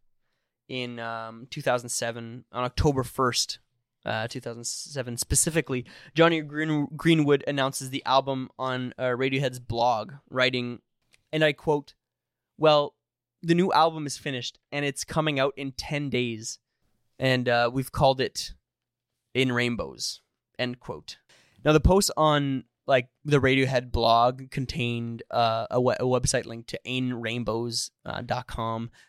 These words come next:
uh, um, which allowed, like, users and fans and whatever, um, to pre-order the album, um, for as li-, little to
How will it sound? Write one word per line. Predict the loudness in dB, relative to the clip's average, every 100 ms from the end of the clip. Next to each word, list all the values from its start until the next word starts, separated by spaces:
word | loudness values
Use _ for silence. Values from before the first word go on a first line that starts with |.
| _
uh, | -4
um, | -4 -4 -8 -14 -20 _ -10
which | -8 -6 -6 -2
allowed, | 2 4 4 0 -6
like, | -8 -2
users | -2 0 -4 -6
and | -10
fans | -6 -6 -6 -6 -8
and |
whatever, | -4 -4 -4 -8 -10 _
um, | -6 -6 -4
to | -6
pre-order | -4 0 2 2 2 0 0 -2 -6 _
the | -12
album, | -6 -6 -6 -12 -16 _ _ _ -10
um, | -6 -4 -6
for | -8 -4
as | -2 -2
li-, | -6 -8 -10
little | -6 -2 -2 -2 -8 _ _ _
to | -12 -8 -8 -8 -14